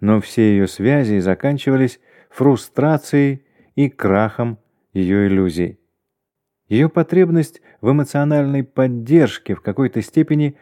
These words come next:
отпугивала мужчин, и в то же время она бессознательно выбирала мужчин, которые проявляли по отношению к ней эмоциональную холодность.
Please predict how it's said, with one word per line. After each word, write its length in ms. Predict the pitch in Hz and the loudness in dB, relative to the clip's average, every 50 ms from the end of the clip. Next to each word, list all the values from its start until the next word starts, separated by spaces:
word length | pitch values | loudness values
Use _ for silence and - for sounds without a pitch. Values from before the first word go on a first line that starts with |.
| _ _ _ - | _ _ _ -4
отпугивала 760 | - 135 135 - - _ - 165 156 120 98 98 92 92 92 92 | -4 -4 -4 -4 -8 _ 0 2 2 2 2 2 2 2 2 2
мужчин, 560 | 104 120 113 - - - 117 98 85 78 - _ _ _ _ _ _ _ _ _ _ - | 0 -2 -4 -6 -6 -2 -2 -2 -2 -2 -8 _ _ _ _ _ _ _ _ _ _ -4
и 120 | 107 98 | -4 -4
в 80 | 95 - | -4 -4
то 180 | - - 180 | -2 0 0
же 140 | 165 147 147 | 2 2 2
время 480 | 113 101 101 95 87 85 85 82 78 - _ _ _ _ _ _ _ _ _ | 2 2 2 0 0 -2 -4 -6 -8 -12 _ _ _ _ _ _ _ _ _
она 280 | - 92 101 123 151 151 | -6 -2 0 0 0 0
бессознательно 1200 | 123 135 135 120 - - 139 135 127 117 123 135 143 135 120 - 117 101 101 101 98 98 104 - | 0 -2 -2 -2 -2 -2 0 0 0 0 0 0 0 0 0 -2 -2 0 0 0 0 -2 -2 -4
выбирала 540 | 113 104 113 98 107 107 110 110 107 104 | -4 -2 -2 0 2 2 2 2 2 0
мужчин, 540 | 98 98 101 92 - - - 185 196 185 160 _ _ _ _ _ _ _ _ _ _ _ _ _ | 0 0 -2 -4 -6 -6 -2 -2 0 -2 -2 _ _ _ _ _ _ _ _ _ _ _ _ _
которые 460 | - - 104 - - 170 190 180 175 165 | -2 -2 -2 0 0 0 2 2 0 0
проявляли 880 | - - 135 143 143 139 135 135 147 156 143 117 98 92 90 - _ _ _ | 0 0 2 4 4 4 2 2 2 2 2 2 2 0 -2 -4 _ _ _
по 80 | - 101 | -2 -2
отношению 580 | 92 - 104 101 90 - - 98 90 90 87 | -2 0 -2 -4 -4 -2 -4 -2 -2 -2 -4
к 80 | 87 - | -4 -2
ней 280 | 117 135 160 185 185 - _ _ _ _ _ _ _ _ _ _ _ - | -2 0 0 -2 -4 -6 _ _ _ _ _ _ _ _ _ _ _ -6
эмоциональную 920 | - 113 110 98 - - 98 90 92 95 110 120 127 131 135 139 139 135 131 _ _ _ _ _ _ _ _ | -2 -2 -2 -2 0 -2 -2 0 0 0 0 0 0 0 -2 -2 -2 -4 -8 _ _ _ _ _ _ _ _
холодность. 760 | - - - 143 123 95 85 76 98 95 92 - - _ _ | -12 -2 0 2 2 2 0 -2 -4 -8 -8 -10 -18 _ _